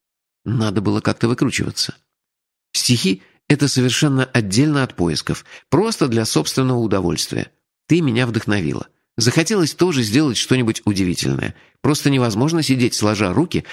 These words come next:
когда в городе такое творится. Никогда не умел врать. Между мирами путешествовать в сто раз легче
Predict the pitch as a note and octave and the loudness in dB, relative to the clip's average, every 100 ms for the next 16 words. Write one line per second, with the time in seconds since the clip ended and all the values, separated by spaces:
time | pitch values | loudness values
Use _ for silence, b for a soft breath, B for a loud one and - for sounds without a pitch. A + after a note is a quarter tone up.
0 | B A2+ G#2+ G2+ G2 C#3 A2 G2+ G2+ G#2+ | B -2 0 0 0 0 0 -2 -2 -2
1 | - F#2 D2+ - - - _ _ _ _ | -2 -4 -4 -6 -8 -12 _ _ _ _
2 | A2 A2 G#2+ G2+ G2 F2+ F#2 F2+ E2 E2 | -4 -4 -2 -2 -2 -2 -2 -4 -2 -4
3 | D2 - b b - A#2+ G#2 A2+ A#2 C3 | -4 -8 b b -2 0 2 0 0 0
4 | A2 - A2 A2 - G2+ F#2+ - B2+ A#2 | -2 -2 0 0 0 -2 -2 -2 0 0
5 | G#2+ - F2+ F2 - | 0 0 -2 -2 -6